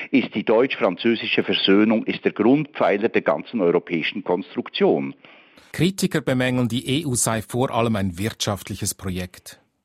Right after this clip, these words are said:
Speaker 1: Ja, da hätte ich nun gar nichts dagegen. Ich meine, dass der normale Kaufmann, wenn er nicht gerade mit Waffen handelt, eigentlich immer ein Mensch ist, der am Frieden interessiert ist. Und dass man mit der Wirtschaft begonnen hat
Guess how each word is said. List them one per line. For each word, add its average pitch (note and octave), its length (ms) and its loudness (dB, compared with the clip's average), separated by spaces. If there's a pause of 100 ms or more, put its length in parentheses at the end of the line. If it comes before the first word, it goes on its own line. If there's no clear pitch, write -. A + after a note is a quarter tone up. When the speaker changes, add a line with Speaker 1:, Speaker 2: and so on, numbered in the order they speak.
(680)
Speaker 1:
Ja, E3 160 4
da C#3+ 100 2
hätte D3 280 4
ich C#3 100 -6
nun D3+ 160 6
gar B2+ 220 4
nichts E3+ 200 -4 (100)
dagegen. D#3 500 2
Ich C#3 120 2
meine, C3 280 4
dass B2 200 2
der B2 120 4
normale A2+ 480 2
Kaufmann, C3+ 640 2
wenn A#2+ 120 2
er A#2 60 4
nicht C3+ 200 -2
gerade B2+ 340 4
mit A#2 180 0
Waffen C#3+ 320 0
handelt, G#2 320 0 (240)
eigentlich C3+ 420 0
immer E3+ 280 2
ein A#2+ 180 2
Mensch A#2 320 0
ist, D3 180 -2
der B2 140 4
am A2+ 120 0
Frieden C3+ 340 -2
interessiert F#2 640 2
ist. D#2+ 140 -2 (300)
Und A#2 240 -2
dass E3+ 220 0
man C#3 260 2
mit A#2 160 -4
der G#2 120 2
Wirtschaft D#3+ 440 0
begonnen C#3 440 0
hat F2 240 0